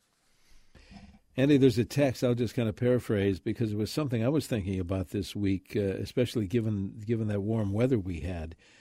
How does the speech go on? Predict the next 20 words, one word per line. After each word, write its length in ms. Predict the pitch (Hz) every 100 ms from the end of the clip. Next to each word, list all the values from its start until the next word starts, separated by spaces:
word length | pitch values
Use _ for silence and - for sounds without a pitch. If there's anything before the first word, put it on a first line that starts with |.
| - _
Uh, 160 | - 113
as 140 | 113
I 80 | 131
drove 280 | 107 143 135
away 380 | 123 131 131 117
to 160 | 117 107
run 220 | 113 113
to 60 |
whatever 280 | 107 110 101
store 300 | 95 - 120
I 40 | 107
was 100 | 101
going 300 | 104 95 85
to, 280 | 92 85 110 _ _ _ -
and 80 |
I 60 | 110
looked 300 | 113 170 -
at 180 | 147 -
the, 320 | 131 110
uh, 20 | 107